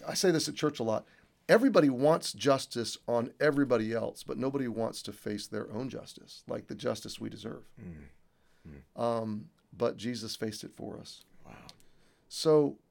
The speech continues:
Speaker 1: um, my challenge from
Speaker 2: Very
Speaker 1: this
Speaker 2: true.
Speaker 1: is, is, uh, don't, don't get drawn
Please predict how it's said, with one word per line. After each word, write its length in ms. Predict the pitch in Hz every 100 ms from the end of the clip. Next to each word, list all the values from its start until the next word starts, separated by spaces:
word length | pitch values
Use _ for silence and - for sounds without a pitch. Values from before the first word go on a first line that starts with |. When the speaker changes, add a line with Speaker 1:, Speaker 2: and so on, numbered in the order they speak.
| -
Speaker 1:
um, 460 | 127 127 120 113 - _ _ _ _
my 200 | 135 185
challenge 480 | 208 202 196 180 -
from 200 | 151 143
Speaker 2:
Very 120 | 147
Speaker 1:
this 120 | 147
Speaker 2:
true. 60 | - 120 117
Speaker 1:
is, 240 | 107 - - _ _ _ _ _ _ -
is, 400 | 123 117 101 107
uh, 160 | 107 - 95
don't, 320 | 139 147 - - _ -
don't 380 | 135 151 - -
get 240 | 139 139
drawn 640 | 110 127 131 123 123 120